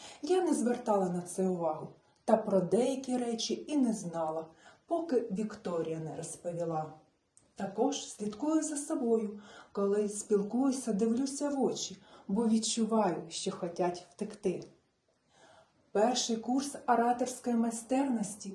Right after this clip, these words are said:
дав мені впевненість і внутрішній зріст. Сподіваюсь, що мого внутрішнього духу вистачить іти навчатись далі,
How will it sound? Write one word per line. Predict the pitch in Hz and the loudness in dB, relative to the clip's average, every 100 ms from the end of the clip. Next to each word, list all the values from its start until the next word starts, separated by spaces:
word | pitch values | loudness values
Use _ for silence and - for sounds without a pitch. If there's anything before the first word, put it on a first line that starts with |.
| - | -10
дав | 165 160 226 254 254 | -4 2 4 4 2
мені | 240 233 233 | 2 2 2
впевненість | - - _ - 202 190 175 170 165 165 - - _ _ | -4 -18 _ 0 2 2 -2 -8 -10 -14 -18 -20 _ _
і | 226 196 | 0 2
внутрішній | 190 185 208 220 196 - 202 196 | 2 2 0 0 -4 -4 -2 -2
зріст. | 190 185 - 151 - - - _ _ _ _ _ _ _ _ _ _ _ _ _ _ _ _ _ _ _ - _ | -2 -8 -10 -12 -14 -18 -20 _ _ _ _ _ _ _ _ _ _ _ _ _ _ _ _ _ _ _ -20 _
Сподіваюсь, | - - - 269 254 214 180 165 165 - | -12 -10 -2 2 4 4 2 0 -4 -8
що | - - 214 | -4 0 2
мого | 202 208 190 269 277 | 4 4 4 4 6
внутрішнього | 214 247 254 214 - 214 185 196 | 6 4 2 -2 2 2 2 0
духу | 180 269 302 233 202 | 0 -2 -2 -2 -2
вистачить | 175 180 247 294 294 - 180 - - - | 0 2 4 4 2 0 -2 -4 -10 -6
іти | 196 - 220 | -6 0 2
навчатись | 208 190 - 190 202 190 | 2 -2 -4 -4 -4 -6
далі, | - 190 165 160 | -2 -2 -2 -8